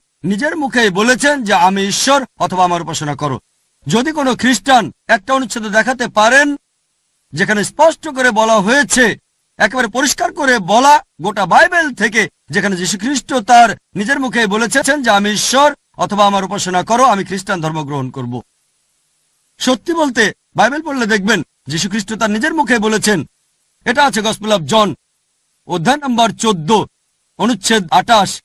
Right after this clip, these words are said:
"আমার পিতা আমার চেয়ে মহান।" Gospel of জন অধ্যায় নম্বর দশ, অনুচ্ছেদ ঊনত্রিশ, "আমার পিতা সবার চেয়ে মহান।" Gospel of ম্যাথিউ অধ্যায় নম্বর বারো, অনুচ্ছেদ আঠাশ, "আমি ঈশ্বরের আঙ্গুলের সাহায্যে শয়তানকে তাড়িয়ে দেই।"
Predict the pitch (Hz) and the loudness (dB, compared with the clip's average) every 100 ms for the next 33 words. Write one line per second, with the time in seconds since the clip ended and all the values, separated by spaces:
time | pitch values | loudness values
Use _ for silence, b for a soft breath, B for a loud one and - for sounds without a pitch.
0 | - 226 311 311 269 247 226 262 320 - | -2 2 2 0 -2 2 4 4 2 0
1 | 240 208 190 165 180 131 - - 196 190 | -2 0 2 4 2 0 -6 -6 -4 -2
2 | 185 131 220 190 - - 196 262 277 226 | -2 2 2 2 -4 -8 -4 -4 -2 -2
3 | 170 220 196 220 233 175 190 185 240 214 | 0 0 0 -4 -6 -4 -6 -4 -4 -2
4 | 220 - _ - 220 196 196 196 - 254 | -2 -4 _ 0 0 0 -4 -4 0 2
5 | - - 226 196 180 190 135 180 208 202 | 2 0 -2 2 2 2 -2 -6 -6 -2
6 | 196 170 196 202 208 175 _ _ 208 208 | -4 0 -2 0 -2 -2 _ _ -6 -2
7 | 240 214 180 202 220 - _ _ 208 247 | -2 -2 0 0 0 -2 _ _ -4 -2
8 | - 196 - 170 202 262 175 - _ _ | -2 -4 0 0 4 2 0 -8 _ _
9 | _ 180 202 220 277 311 247 220 214 208 | _ -2 -2 0 0 2 2 2 -2 -4
10 | 180 190 220 202 294 320 - - 220 233 | 2 4 4 4 4 4 2 -2 -2 0
11 | 247 214 208 196 185 180 | -4 -4 -2 0 2 0